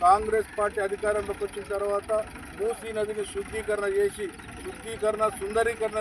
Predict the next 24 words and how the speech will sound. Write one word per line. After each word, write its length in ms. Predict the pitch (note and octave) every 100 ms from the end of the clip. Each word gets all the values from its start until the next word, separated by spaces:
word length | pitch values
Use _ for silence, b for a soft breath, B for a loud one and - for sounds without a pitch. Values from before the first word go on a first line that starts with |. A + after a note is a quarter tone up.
| G3
రెండు 180 | F#3+ G#3+ G#3+
చేస్తా 260 | A3 G3+ G#3+
అని 100 | G#3 G3+
చెప్పి, 180 | - F#3+ -
సాగునీరు, 540 | F#3 G#3 A3 A3 G#3+ -
తాగునీరు 500 | G3 G#3+ A3+ A3+ A3 G#3+
అందిస్తామని 480 | G#3 G#3+ - G#3 G#3
చెప్పి 200 | G3+ -
వెలుగొండలకు 580 | F#4+ G4 G4+ G4+ G#4 A#4 A#4 - - - F#3
ఆనాడు 400 | G#3+ A3 A3 A3+ G#3+
ముఖ్యమంత్రి 600 | - A3 G#3+ G#3+ G#3+ G#3 E3 - - F3
జన్మదినం 460 | F#3 G#3 G#3 G#3+ G3
సందర్భంగా 420 | G3 G3+ G3+ G3 G3
వచ్చి 140 | F#3 F3
హామీ 280 | F3 G3 G3+ G3+
చేసి 240 | F#3+ G#3 F#3 - - - E3+
భీమకు, 360 | G3+ G#3 G3+ F#3+ -
భీమలింగం 540 | F3 G3+ G3+ G3 F#3+ F#3+
దగ్గర 200 | F#3+ F#3 E3+ D#3 - -
శివలింగానికి, 640 | F3+ G3 G3+ G3+ F#3+ - - - E3
ఆ, 20 | D#3 - - - -
ఇవాళ 180 | F4+ F3 - -
పూజ 180 | - - G#4
చేసిపోయిన 360 | G4 E4+ F#4+